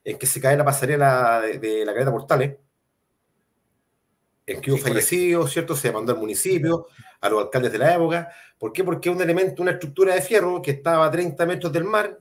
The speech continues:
Speaker 1: que tenía un, un, un avance de corrosión tremendo, eh, y la gente permanecía en la pasarela para ver el año nuevo. Después de eso se hicieron pasarelas de hormigón. ¿Cuándo? Cuando se cayó la
Speaker 2: Sí.
Speaker 1: pasarela. Entonces, en este caso, y ahora derivándonos al tema de fachadas de edificios,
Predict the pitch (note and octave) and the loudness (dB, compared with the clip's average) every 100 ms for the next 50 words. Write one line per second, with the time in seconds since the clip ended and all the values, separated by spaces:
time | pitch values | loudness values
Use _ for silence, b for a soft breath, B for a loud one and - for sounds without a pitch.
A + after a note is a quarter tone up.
0 | D3 A#2 A2 A#2+ C#3 C#3 C3+ B2+ B2+ b | -8 -4 -2 2 4 4 2 0 -6 b
1 | b b _ - A#2+ A#2+ A#2+ A2+ D3 C3 | b b _ -8 -4 -2 -2 -4 0 4
2 | C#3 D#3 C#3+ C#3 B2+ A#2+ C#3 C3+ C#3+ F#3 | 4 2 0 0 0 0 -2 -2 -2 0
3 | D#3+ F3 - _ _ _ _ _ A2+ G#2+ | -2 -6 -8 _ _ _ _ _ -4 -2
4 | G#2 A#2+ A#2+ E3 D#3 E3 D3 C#3+ C#3 F3 | -2 -2 -4 -2 0 0 2 2 0 0
5 | F3+ - E3 F#3 F3 C3 D3+ - C3 F3 | 0 0 0 2 4 4 2 -2 -2 0
6 | B3 - - _ _ _ _ _ _ A#2 | 0 -2 -8 _ _ _ _ _ _ -2
7 | - E3 F#3+ G3 F3 C#3+ E3+ F3+ E3 D#3 | 2 4 4 2 -2 0 0 0 0 0
8 | E3 D#3 D3+ C#3+ G#2+ C#3 - _ _ _ | 2 2 2 2 0 -4 -16 _ _ _
9 | _ _ - F#3 G3+ - - C3+ C3 B2+ | _ _ 0 0 -2 -4 -4 -2 0 0
10 | B2 A#2 G2+ - - - _ B B B | 0 0 -2 -6 -16 -20 _ B B B
11 | B C#3 C#3+ D3 D#3 C3+ B B B B | B -4 0 2 2 -2 B B B B
12 | _ _ C3+ D3 C#3+ D3+ - F3+ - - | _ _ 2 2 4 2 2 -4 -8 -2
13 | G#2+ B2 B2 B2 C3+ C3+ C3 B2+ C3+ B2+ | 2 6 6 4 2 0 -2 -2 -2 -2
14 | C#3 C#3 C3+ C#3+ C#3+ E3 F3+ | -4 -4 0 0 -2 -6 -8